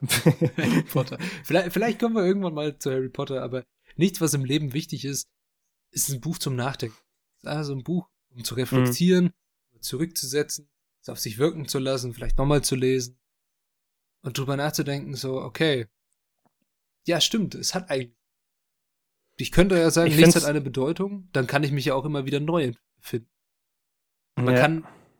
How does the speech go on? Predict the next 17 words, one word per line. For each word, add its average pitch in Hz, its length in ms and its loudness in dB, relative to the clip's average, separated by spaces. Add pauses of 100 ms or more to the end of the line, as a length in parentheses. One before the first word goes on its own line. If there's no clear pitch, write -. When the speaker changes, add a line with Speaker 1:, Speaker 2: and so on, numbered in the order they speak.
(260)
Speaker 2:
sich 139 160 -6
diesen 143 260 -8
Gedankengang 143 520 -2
auch 131 140 -6
aneignen, 147 680 -4 (480)
um 139 80 -4
ihn 131 100 -2
positiv 143 480 -2
weiter 131 200 0
zu, - 80 -20 (720)
das - 80 -20
finde 123 120 -6
ich 113 60 -6
sehr 120 100 -2
gut 120 180 -6
an 110 80 -4
dem. 104 100 -10